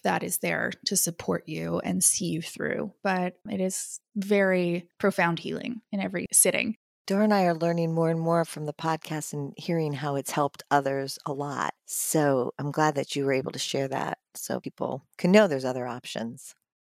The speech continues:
Speaker 1: And there's so many great documentaries now out on it so people can understand it. It doesn't sound like some kind of bizarre drug thing 'cause it, you know, it's a plant and,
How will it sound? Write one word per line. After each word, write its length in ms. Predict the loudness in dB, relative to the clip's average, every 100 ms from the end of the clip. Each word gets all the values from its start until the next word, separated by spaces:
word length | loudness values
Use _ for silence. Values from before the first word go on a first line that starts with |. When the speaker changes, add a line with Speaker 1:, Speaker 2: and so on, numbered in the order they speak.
| 0
Speaker 1:
And 180 | 2 2
there's 220 | 4 4
so 220 | 4 4
many 180 | 4 2
great 320 | 2 2 2
documentaries 800 | 0 0 -4 -4 -4 -4 -4 -4
now 160 | -6 -8
out 280 | -8 -6 -6
on 220 | -4 -2 -2
it 180 | -2
so 140 | -2 -2
people 280 | -2 -2 0
can 140 | 0
understand 600 | 0 2 2 2 2 4
it. 160 | 4 2
It 80 |
doesn't 280 | 0 -2 0
sound 320 | 2 4 2
like 160 | 0 2
some 400 | 2 2 -2 -4
kind 140 | 2 4
of 100 | 4
bizarre 440 | 4 8 8 6
drug 380 | 4 4 4 4
thing 300 | 0 -2 -2
'cause 140 | 0
it, 140 | 0 2
you 80 | 2
know, 160 | 2
it's 200 | 2 -2
a 40 | -4
plant 600 | 6 8 8 4 0 -4 -4
and, 600 | -6 -4 -4 -4 -6